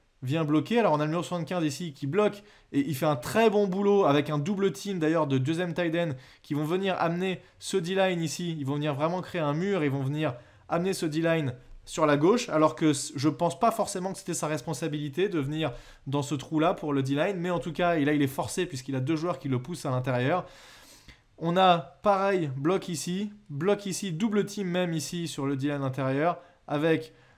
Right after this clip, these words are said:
bloc là, bloc également ici. Sauf que vous voyez là le numéro quatre-vingt-quatre qui vient, on l'a dit, de la droite de la ligne, va venir bloquer ici en bout de ligne. Et donc le trou, vous le devinez, on a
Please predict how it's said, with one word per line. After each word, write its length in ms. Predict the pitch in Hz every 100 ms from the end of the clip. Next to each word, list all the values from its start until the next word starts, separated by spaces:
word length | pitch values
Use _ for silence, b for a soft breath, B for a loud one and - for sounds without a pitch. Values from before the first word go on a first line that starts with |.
| b _ 127
bloc 340 | 147 190 185
là, 500 | 180 180 170 165 - _
bloc 320 | 131 147 180 165
également 380 | 151 156 156
ici. 360 | 147 131 165 214 214 _ _ - _ _ _ _ _ -
Sauf 260 | - 190
que 100 | -
vous 160 | 202 185
voyez 300 | 156 156 180
là 120 | 165
le 120 | 147
numéro 260 | 139 139 139
quatre-vingt-quatre 720 | 135 131 135 127 147 170 -
qui 180 | - 147
vient, 320 | 143 185 175 - _ -
on 60 | 135
l'a 100 | 135
dit, 160 | 139
de 80 | 131
la 120 | 127
droite 200 | 127 135
de 80 | 127
la 80 | 123
ligne, 200 | 131 156 B B B
va 200 | 123 156
venir 460 | 156 147 139 156 151 b b b b 120
bloquer 500 | 147 165 196 190 190
ici 400 | 202 - 202 208 185
en 120 | 185
bout 140 | 160
de 60 | 143
ligne. 160 | 120
Et 80 | 135
donc 200 | 196 226
le 100 | 190
trou, 240 | - 196 175
vous 80 |
le 60 | 143
devinez, 520 | 139 135 139 147 190 b b b b
on 140 | 139
a 280 | 143 123 127